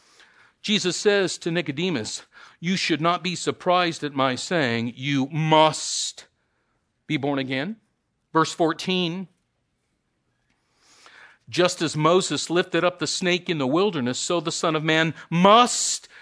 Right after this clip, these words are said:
be lifted up." And then right here in verse thirty, "He must become greater, I must become less."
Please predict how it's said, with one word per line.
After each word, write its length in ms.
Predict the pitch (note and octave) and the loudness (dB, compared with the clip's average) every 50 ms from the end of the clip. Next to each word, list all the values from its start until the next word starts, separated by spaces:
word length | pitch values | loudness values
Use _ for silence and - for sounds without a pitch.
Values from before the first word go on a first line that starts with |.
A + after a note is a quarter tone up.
| - - - - | -20 -10 -2 0
be 160 | G#3+ G#3 G3+ | 2 4 6
lifted 400 | G#3 G#3 G#3+ G#3 - G#3 F#3 F#3+ | 6 6 6 4 4 2 4 6
up." 260 | A3 B3 A#3+ - - - - - | 6 4 4 0 -6 -10 -2 2
And 160 | D#3 F3 F3+ | 2 4 4
then 180 | G3 G#3 G3 F3 | 4 4 4 4
right 240 | F#3 F#3 F#3 F3+ | 4 4 4 2
here 220 | C3+ C3 A3+ A3+ A#3 | 2 2 2 2 2
in 80 | G#3+ | 2
verse 260 | F3+ F3 F3 D#3+ - - | 4 2 2 2 2 2
thirty, 300 | - G#3 G#3 G#3 A3 F#3 | 2 2 2 2 0 0
"He 240 | - B3 A#3 G#3+ | 2 2 2 4
must 640 | F#3+ E3 D#3+ E3 E3+ F#3+ A3+ B3+ A#3+ - - - G3+ | 2 2 0 2 4 6 6 4 4 0 -6 -6 -2
become 320 | A3 G#3+ - - B3 A3+ G#3 | -2 0 2 2 0 2 4
greater, 420 | G3+ G#3 A3+ B3 C4 C4 - - | 4 4 4 4 4 2 4 4
I 160 | F#3 F#3 E3 | 4 4 4
must 640 | D#3+ D#3+ D#3 E3+ F#3 A3 C4 C4 - - - - - | 4 2 2 4 6 6 6 4 2 -4 -8 -4 -4
become 340 | C4+ - - A#3 C4 C4 | -2 0 2 2 4 4
less." 840 | B3+ B3 B3 B3 C4 C#4 C#4+ D4 - - - - - - - - _ | 4 4 4 4 4 2 2 -2 -4 -8 -16 -18 -20 -20 -20 -20 _